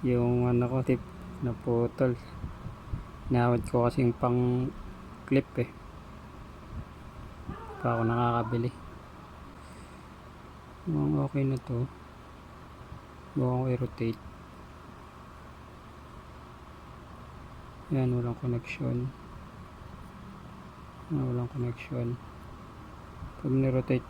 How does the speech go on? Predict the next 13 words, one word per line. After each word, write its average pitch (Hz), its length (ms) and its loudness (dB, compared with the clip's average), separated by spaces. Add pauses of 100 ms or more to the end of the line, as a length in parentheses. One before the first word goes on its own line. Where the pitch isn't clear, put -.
ko, 117 240 4 (4000)
ayan, 120 480 2
isang 123 480 2
rotate. 120 400 0 (2750)
Ayan, 123 320 4
may 123 240 4
connection 127 560 2
na 123 80 2
siya. - 160 -2 (2000)
Dito 131 320 2
rin 123 240 4
connected 120 400 0 (160)
siya. 120 240 -2